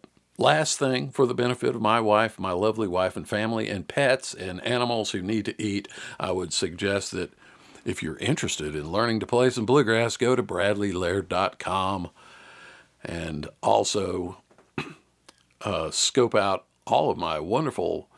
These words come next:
videos, ebooks, and courses available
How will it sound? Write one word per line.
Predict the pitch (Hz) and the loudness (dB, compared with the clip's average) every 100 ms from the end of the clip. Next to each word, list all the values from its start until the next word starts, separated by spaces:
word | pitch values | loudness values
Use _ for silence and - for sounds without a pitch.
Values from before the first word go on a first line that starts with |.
| - - _ - | -20 -20 _ -14
videos, | - 120 131 107 76 - 87 - - - _ _ _ _ _ - | -4 4 4 4 -4 -4 -4 -4 -6 -10 _ _ _ _ _ -6
ebooks, | - 156 95 104 - - - - _ _ | -2 0 0 0 -2 -6 -6 -10 _ _
and | - 80 78 | -10 -8 -6
courses | - 107 - - - - _ - | -2 -2 -2 -6 -8 -10 _ -6
available | 92 98 95 87 82 85 | -2 0 -2 -2 -4 -8